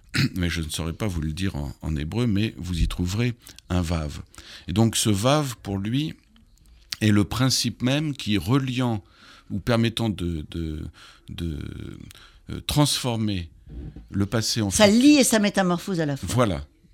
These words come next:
Speaker 2: Ok.
Speaker 1: Exactement.
Speaker 2: Le vav
Speaker 1: Voilà.
Speaker 2: lie et métamorphose.
Speaker 1: Voilà.
Speaker 2: On est d'accord.
Speaker 1: C'est ça.
Speaker 2: Ça, c'est pour C M deux.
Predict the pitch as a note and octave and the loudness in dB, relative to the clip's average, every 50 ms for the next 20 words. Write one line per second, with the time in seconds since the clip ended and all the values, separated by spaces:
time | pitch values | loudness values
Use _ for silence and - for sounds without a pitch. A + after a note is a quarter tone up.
0 | - - - - - - - - _ _ - - F#2+ E2 G2 G#2+ - - - E2+ | -20 -18 -10 -10 -8 -8 -8 -12 _ _ -6 -6 -6 -4 -4 -8 -6 -6 -6 -4
1 | D2 C2+ C#2+ F3 E3+ F3 D3+ D#3 C3+ B2 A2+ - - - - C3 C#3+ E3 F3+ D4 | -4 -2 0 2 2 4 6 6 4 4 4 -2 -10 -4 2 4 4 6 6 6
2 | F#4+ - - - _ _ _ _ _ _ _ - C4 C4 A#3+ A3+ F#3 - C3+ B2+ | 4 4 -4 -20 _ _ _ _ _ _ _ 6 8 8 8 8 6 4 2 2
3 | A#2 F#2+ - - - - - - - - F2+ G2+ G#2+ F2+ D#2+ C#2+ - - F#3 G3+ | 2 0 -2 -8 -16 -16 -16 -14 -10 -6 -2 0 0 0 0 -2 0 2 2 2
4 | F#3 - - - - - - - - - G#2+ F2+ - D#2 D2 C#2+ - - - F3+ | 2 0 -2 -6 -12 -18 -20 -16 -12 -10 -8 -8 -8 -8 -10 -10 -8 -4 -2 -2
5 | F3+ - F#3 C#3+ E3 D3 - - C3+ B2 A2+ G2 G2+ F#2 | -2 -2 -4 -4 -4 -4 -2 0 0 0 0 0 -2 -6